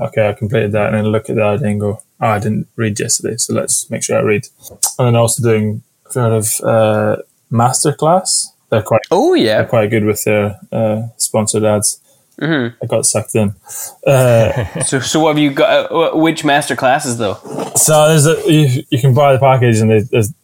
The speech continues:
Speaker 1: it varies from interior design to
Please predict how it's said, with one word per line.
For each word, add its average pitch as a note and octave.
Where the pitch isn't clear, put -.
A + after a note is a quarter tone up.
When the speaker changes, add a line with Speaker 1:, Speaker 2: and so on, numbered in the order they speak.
Speaker 1:
it -
varies A#2+
from G#2
interior A#2
design A#2
to G#2